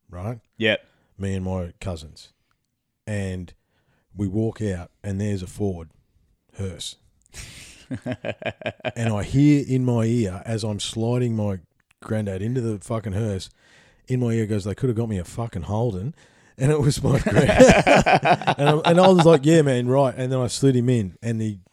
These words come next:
Speaker 2: Yeah,
Speaker 1: but
Speaker 2: right.
Speaker 1: he, I, no joke, man.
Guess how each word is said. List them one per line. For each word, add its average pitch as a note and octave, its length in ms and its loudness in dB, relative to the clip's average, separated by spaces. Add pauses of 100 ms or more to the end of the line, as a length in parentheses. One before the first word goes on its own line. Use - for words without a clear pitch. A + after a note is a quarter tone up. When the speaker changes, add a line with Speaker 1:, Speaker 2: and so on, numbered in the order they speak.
(560)
Speaker 2:
Yeah, G#3+ 220 2
Speaker 1:
but B2+ 60 4
Speaker 2:
right. D3+ 340 2
Speaker 1:
he, C3 420 4
I, C#3+ 120 4
no C#3+ 460 6
joke, B2 400 4
man. F2+ 240 -8